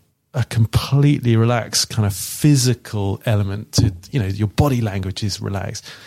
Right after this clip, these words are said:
It's amazing how much the rest of it takes care of itself. And I reckon if you can combine that physically ra-, relaxed demeanor at the wheel with impeccable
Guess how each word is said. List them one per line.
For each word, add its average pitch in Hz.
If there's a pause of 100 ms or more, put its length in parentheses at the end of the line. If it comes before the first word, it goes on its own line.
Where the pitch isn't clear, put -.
(120)
It's 127
amazing 110
how 98
much 104
the 98
rest 101
of 92
it 98
takes 104
care 98
of 92
itself. 95
And 101
I 104
reckon 107
if 101
you 110
can 104
combine 110 (560)
that 110
physically 107
ra-, 104 (120)
relaxed 107 (160)
demeanor 104
at 110
the 113
wheel 92 (440)
with 98 (440)
impeccable 101